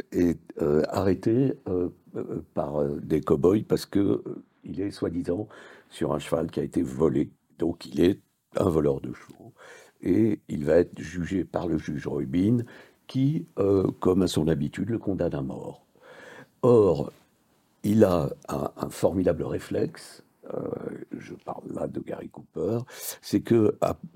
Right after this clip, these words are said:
après avoir vu dans le saloon où il est jugé par Roy, Roy Bean,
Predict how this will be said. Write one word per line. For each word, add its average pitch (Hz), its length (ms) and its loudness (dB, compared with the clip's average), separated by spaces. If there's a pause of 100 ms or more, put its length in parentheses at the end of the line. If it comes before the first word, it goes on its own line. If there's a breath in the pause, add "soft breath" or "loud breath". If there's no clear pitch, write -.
(100)
après - 360 -4
avoir 82 300 -2
vu 98 260 -6
dans 80 520 -4
le - 200 -8
saloon 92 520 0
où 80 140 -4
il 73 120 -4
est 78 80 -2
jugé 73 320 -4
par - 320 -6
Roy, - 220 -6
Roy - 320 -4
Bean, 98 300 0